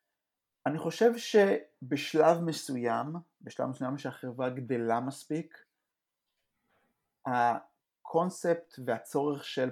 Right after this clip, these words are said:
product principles הולך וגדל, וככל שיש לך יותר צוותים, הצורך בדבר הזה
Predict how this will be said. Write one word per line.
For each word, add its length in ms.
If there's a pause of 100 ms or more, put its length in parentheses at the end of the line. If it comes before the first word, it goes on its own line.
product 300
principles 600 (100)
הולך 500 (200)
וגדל, 680
וככל 400
שיש 220
לך 140
יותר 380
צוותים, 640 (420)
הצורך 800
בדבר 540
הזה 400